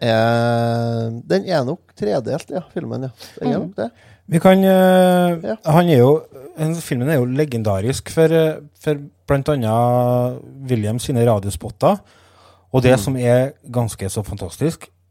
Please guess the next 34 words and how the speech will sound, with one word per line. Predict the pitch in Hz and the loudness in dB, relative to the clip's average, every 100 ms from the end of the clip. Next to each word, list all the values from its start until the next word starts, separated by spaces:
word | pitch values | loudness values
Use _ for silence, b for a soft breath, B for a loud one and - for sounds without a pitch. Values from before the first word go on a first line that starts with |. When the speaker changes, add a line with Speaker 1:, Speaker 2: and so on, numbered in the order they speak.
| _ | _
Speaker 3:
eh, | 120 113 110 113 117 | -2 2 2 -2 -4
er | 104 | -4
jo | 95 | -2
det | 104 101 | 0 -2
at | 98 - - - | -4 -8 -18 -12
de | 113 | -6
er | 101 107 104 | -4 -2 -4
improvisert, | 107 101 90 85 113 - - | -4 -4 -8 -6 -8 -8 -16
stort | - - - | -12 -12 -10
sett. | - - - - _ _ _ _ _ _ _ _ _ _ 220 | -14 -16 -20 -20 _ _ _ _ _ _ _ _ _ _ -4
Speaker 2:
Er | 175 | -2
de | 165 | 0
det? | 185 | 2
Speaker 3:
Av, | 113 113 | 2 4
eh, | 117 117 | 2 2
Williams | 110 98 98 - | 0 -2 -4 -4
selv. | - 110 113 - | 0 0 0 -4
Jeg | 131 | 0
har | 156 151 156 | 2 4 2
et | - | 0
lite | 175 143 | -2 -2
klipp | - 160 - | -2 -4 2
her, | 196 | 2
Speaker 2:
Så | 175 | 2
bra. | 160 | 0
Speaker 3:
der | 151 | 0
vi | 147 | 0
får | 139 156 | -2 -2
høre, | 139 120 120 | 2 4 4
eh, | 135 135 131 131 131 131 | 2 2 2 2 2 0
Speaker 1:
Selvfølgelig | 117 104 127 143 | -4 -10 -10 -10
er | 151 | -10
de | |
det. | 156 | -12